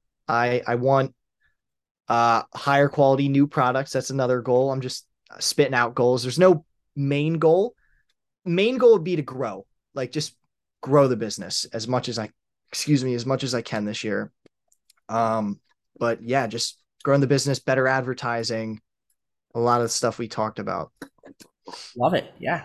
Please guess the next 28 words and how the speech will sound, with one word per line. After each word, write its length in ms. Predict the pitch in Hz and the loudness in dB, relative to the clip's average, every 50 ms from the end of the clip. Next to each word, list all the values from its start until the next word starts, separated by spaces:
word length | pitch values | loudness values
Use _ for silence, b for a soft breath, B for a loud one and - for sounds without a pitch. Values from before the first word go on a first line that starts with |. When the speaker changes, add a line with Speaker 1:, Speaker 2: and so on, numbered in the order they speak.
| - - | -6 -4
Speaker 2:
those 140 | 135 139 135 | -2 -2 0
are 40 | 123 | 0
great 260 | 120 131 131 127 127 | 2 2 2 2 4
goals. 320 | 127 151 151 113 - - - b b b b b b b b | 2 2 2 2 -2 -6 -14 b b b b b b b b
Speaker 1:
Thanks, 180 | - 104 - | -14 -12 -10
man. 120 | - - 123 | -6 -4 -2
Speaker 2:
Um, 360 | 123 117 120 120 120 - - _ _ B B B B B B B B B - | -2 -2 -2 -4 -8 -10 -14 _ _ B B B B B B B B B -2
what 140 | - 190 196 | -2 0 2
kinds 220 | - 277 277 349 | 2 2 2 2
of 100 | 294 - | 2 0
people 320 | - - 202 214 196 196 180 | 2 2 4 4 4 4 4
are 40 | |
you 120 | 156 147 143 | 6 6 6
looking 300 | 151 165 165 - 160 156 | 6 4 4 2 0 -2
to 60 | - | -2
connect 360 | - - 151 - 165 - - | -4 0 2 2 2 0 -2
with, 180 | - 90 101 - | -4 -4 -2 -2
or 60 | 131 | -2
what 180 | 135 147 160 - | 0 0 0 2
kind 160 | - 180 175 | 2 2 2
of 80 | 160 | 2
people 300 | - 165 151 147 147 151 | 0 0 0 0 0 -2
should 180 | 143 - 135 120 | -4 -4 -6 -2
reach 240 | 123 135 135 135 - | 2 2 2 2 2
out 200 | 113 117 110 - | 2 2 2 0
to 80 | - 101 | -4 -8
you? 180 | 90 92 90 - _ _ _ _ _ _ _ _ _ _ _ b b b b b b b b _ _ _ _ _ _ _ _ _ _ _ _ _ _ _ _ - | -8 -8 -10 -12 _ _ _ _ _ _ _ _ _ _ _ b b b b b b b b _ _ _ _ _ _ _ _ _ _ _ _ _ _ _ _ 0
Speaker 1:
Um, 420 | 131 147 165 170 165 160 147 135 | 2 4 6 6 6 6 4 2